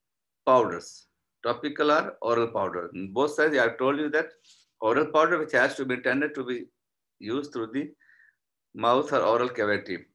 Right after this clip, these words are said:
and topical powder which has to be spread over the, uh, the skin or cut wherever there is. Then the, in the middle one is a baby powder, which can be used for,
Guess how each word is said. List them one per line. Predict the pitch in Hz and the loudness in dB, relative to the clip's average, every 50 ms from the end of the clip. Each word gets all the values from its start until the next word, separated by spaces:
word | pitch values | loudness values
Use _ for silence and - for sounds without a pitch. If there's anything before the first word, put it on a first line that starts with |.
| _ _ _ _ - | _ _ _ _ -2
and | 104 101 101 | -2 0 2
topical | 113 117 117 139 147 147 156 156 151 | 0 0 2 0 0 2 2 0 2
powder | 156 147 156 160 175 160 | 2 2 4 4 2 0
which | 156 156 | 0 2
has | 135 117 127 139 - | 2 2 2 2 0
to | - 131 | -2 -6
be | 123 127 | -6 -6
spread | - - - 127 135 139 131 | -6 -4 0 0 2 2 2
over | 127 123 120 113 117 | 2 2 2 0 -2
the, | 123 170 - - _ _ _ _ _ _ _ - - _ _ _ _ _ - 98 95 | -6 -8 -10 -10 _ _ _ _ _ _ _ -20 -20 _ _ _ _ _ -16 -14 -10
uh, | 98 104 104 101 101 104 101 92 - - - | -6 -6 -4 -4 -4 -4 -4 -6 -8 -10 -14
the | - - - | -14 -14 -14
skin | - - - 127 135 139 135 | -14 -10 -6 -2 0 2 2
or | 131 127 - | 2 2 0
cut | - 131 139 151 147 - | 0 -2 -2 -2 -2 -2
wherever | 107 120 117 113 120 120 113 | 0 2 2 4 4 2 2
there | 98 101 95 87 | 0 0 -2 -4
is. | 78 - _ - | -4 -6 _ -6
Then | 110 113 117 107 101 | -6 -6 -6 -8 -10
the, | 101 92 - - | -12 -12 -12 -12
in | 107 | -10
the | 104 101 | -8 -6
middle | 104 113 117 139 143 | -6 -4 -2 0 0
one | 147 143 147 | 0 0 0
is | 147 143 156 | -2 -6 -6
a | 170 - _ _ _ _ _ _ _ _ _ _ - | -10 -12 _ _ _ _ _ _ _ _ _ _ -2
baby | 135 139 143 170 | 0 0 0 0
powder, | 160 - 127 110 104 98 95 | 0 2 2 2 2 0 -2
which | 101 117 123 - | -4 -4 -6 -4
can | - 135 147 175 180 - | -2 0 0 0 0 -2
be | 175 | -4
used | 147 143 151 160 156 - - | -4 -2 -4 -4 -6 -8 -4
for, | - 113 120 | -2 -2 -2